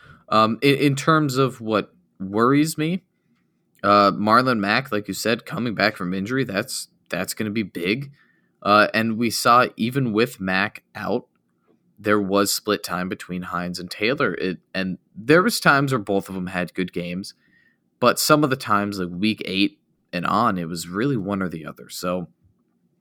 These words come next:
the only thing that worries me, um, is the competition, is,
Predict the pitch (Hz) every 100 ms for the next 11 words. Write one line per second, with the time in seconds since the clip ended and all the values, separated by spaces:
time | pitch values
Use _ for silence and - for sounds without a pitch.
0 | _ _ 107 127 143 160 165 151 131 117
1 | 92 98 95 92 92 92 - _ - 87
2 | 82 82 - - _ _ _ _ _ _
3 | 101 92 87 - _ _ - 95 92 90
4 | 87 110 - - - 90 76